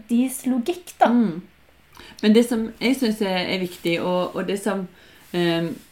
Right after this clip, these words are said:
Speaker 2: som jeg legger til grunn for mitt politiske arbeid, det er jo, eh, menneskeverd og forvalteransvaret. Det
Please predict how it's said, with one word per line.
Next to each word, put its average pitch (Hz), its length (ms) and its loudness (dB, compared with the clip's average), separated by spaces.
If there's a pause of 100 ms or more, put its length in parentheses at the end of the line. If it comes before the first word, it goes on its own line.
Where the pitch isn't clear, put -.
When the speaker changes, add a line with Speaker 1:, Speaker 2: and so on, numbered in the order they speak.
(120)
Speaker 2:
som 185 240 -8
jeg 196 320 -4 (680)
legger 185 320 0
til 220 140 -2
grunn 254 260 0
for 220 120 -4
mitt 190 180 -6
politiske 185 460 -6
arbeid, 196 360 -2 (500)
det 202 220 0
er 180 60 2 (100)
jo, 165 200 0
eh, 156 200 -4
menneskeverd 180 680 -2 (500)
og 175 80 -8
forvalteransvaret. 131 800 -4 (680)
Det 214 160 4